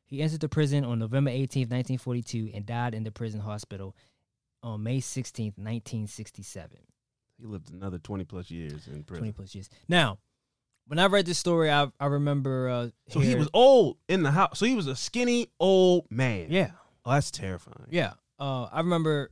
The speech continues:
Speaker 1: hearing a story about a guy that was, like, living in the attic
Speaker 2: Uh-huh.
Speaker 1: and was, like, making,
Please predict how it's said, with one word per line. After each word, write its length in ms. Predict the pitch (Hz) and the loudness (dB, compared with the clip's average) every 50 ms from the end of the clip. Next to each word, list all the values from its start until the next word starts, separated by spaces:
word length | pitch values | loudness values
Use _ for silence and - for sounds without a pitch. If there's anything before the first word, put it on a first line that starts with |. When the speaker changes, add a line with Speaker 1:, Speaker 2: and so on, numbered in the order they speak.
| _ _ | _ _
Speaker 1:
hearing 260 | _ - 151 147 139 | _ -8 -6 -4 -4
a 40 | 131 | -4
story 300 | - - 147 139 131 127 | -6 -6 -6 -6 -6 -6
about 260 | 120 117 120 117 113 | -4 -4 -4 -4 -6
a 80 | 113 107 | -6 -8
guy 500 | 110 117 113 110 110 107 107 107 104 98 - _ _ _ _ _ _ _ _ _ _ _ _ _ | -6 -8 -6 -6 -8 -8 -8 -10 -10 -12 -14 _ _ _ _ _ _ _ _ _ _ _ _ _
that 140 | - 120 110 | -12 -10 -10
was, 100 | 104 107 | -10 -10
like, 140 | 101 95 95 | -12 -12 -12
living 300 | 98 107 110 104 104 104 | -10 -8 -8 -8 -8 -8
in 100 | 101 98 | -8 -10
the 60 | 95 | -10
attic 380 | 92 92 95 98 92 92 90 - _ - | -12 -12 -12 -12 -12 -14 -18 -14 _ -4
Speaker 2:
Uh-huh. 220 | 107 107 104 107 - - | -2 0 0 -2 -4 -8
Speaker 1:
and 120 | 107 104 104 | -14 -16 -14
was, 120 | 101 101 - | -16 -16 -16
like, 300 | 95 90 90 85 _ _ _ _ _ _ _ - | -16 -16 -18 -18 _ _ _ _ _ _ _ -16
making, 300 | 120 110 104 92 95 | -16 -16 -16 -16 -20